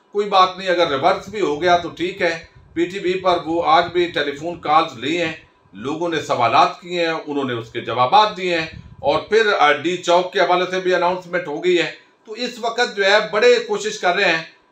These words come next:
कि इमरान खान को कहीं से हमला करवाया जाए, यानी हमला से मुराद है जैसे अलीम खान चौधरी सरवर कल किसी और की भी गैरत जाग सकती है।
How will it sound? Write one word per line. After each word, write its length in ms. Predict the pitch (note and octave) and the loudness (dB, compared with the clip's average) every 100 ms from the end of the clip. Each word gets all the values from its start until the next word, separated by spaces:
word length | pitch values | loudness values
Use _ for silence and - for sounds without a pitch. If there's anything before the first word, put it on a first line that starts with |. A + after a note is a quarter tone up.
| - | -6
कि 60 | |
इमरान 520 | F#3 F3 D#3+ E3+ F#3+ | -4 -2 0 2 4
खान 320 | F#3 F3+ F#3+ G3 | 2 0 0 0
को 340 | - F3+ F3+ | -4 0 0
कहीं 340 | F3+ D3 F3 | 0 -4 -2
से 440 | E3+ F3+ D#3+ D3+ - _ _ | -4 -2 -2 -2 -8 _ _
हमला 320 | A#2+ D3 F3+ G3 | -4 -2 4 4
करवाया 460 | F#3 E3+ E3+ F3 | 4 4 6 4
जाए, 320 | F3 E3+ F3 | 4 4 4
यानी 200 | D#3+ E3+ | 4 -2
हमला 320 | C#3 D3 F3+ G3+ | -2 -6 -2 -2
से 160 | G3+ | -2
मुराद 320 | D#3+ D#3 F#3 | -2 2 2
है 140 | F#3+ D#3+ | 2 0
जैसे 520 | E3+ E3+ F#3 D#3+ A#2+ _ - | -2 -2 -4 -4 -6 _ -8
अलीम 320 | C#3 F#3 F3+ | -4 -2 -4
खान 300 | E3 E3+ F3 | -2 0 0
चौधरी 320 | F3+ F3 E3+ | 0 0 0
सरवर 400 | D#3 E3 F3 F3 | -2 -2 2 2
कल 300 | E3+ F3+ F3 D#3 | 2 2 0 0
किसी 380 | E3+ E3+ F3 D3+ | -8 -6 -6 -4
और 420 | E3 C#3+ E3+ F#3+ F#3 | -4 2 2 2 0
की 100 | F3+ | 0
भी 300 | F3 D3+ - _ _ | 0 0 -6 _ _
गैरत 460 | G#2 C#3 D#3+ F3 A#2+ | 0 4 4 2 0
जाग 220 | A#2 C#3+ | 0 0
सकती 320 | - F#3+ - G3+ | 0 -8 -6 0
है। 340 | C3 A2 - | 0 0 -10